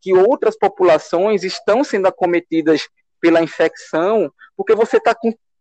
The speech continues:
toda a sua energia voltada pra uma determinada população. É tanto que hoje a gente tem quase uma paridade de infecções entre pessoas homossexuais e pessoas heterossexuais.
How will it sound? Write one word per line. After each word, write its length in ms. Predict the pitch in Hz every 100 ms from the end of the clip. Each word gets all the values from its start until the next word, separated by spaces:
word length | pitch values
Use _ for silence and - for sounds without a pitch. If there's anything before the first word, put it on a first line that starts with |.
| _
toda 480 | 233 233 285 311 311
a 40 |
sua 200 | - 254
energia 460 | 226 214 170 196 220
voltada 480 | 214 202 196 208
pra 100 | 214
uma 80 | 220
determinada 420 | 214 226 214 202
população. 680 | 202 208 226 254 - 196 214 - - - -
É 80 |
tanto 300 | - 415 392 -
que 180 | 226
hoje 420 | 370 170 180 208 302 _ _
a 120 | 220
gente 280 | 208 208 220
tem 180 | - 196
quase 320 | - 180 190
uma 120 | 208 -
paridade 800 | 196 190 226 240 170 160 185 202
de 120 | 190
infecções 600 | 202 185 180 - - 175 170
entre 140 | -
pessoas 440 | 170 - 151 143
homossexuais 720 | 147 151 156 165 - 185 156 185 _ _ -
e 80 | -
pessoas 460 | 240 - 208 208
heterossexuais. 960 | 208 208 214 - 208 - 226 202 190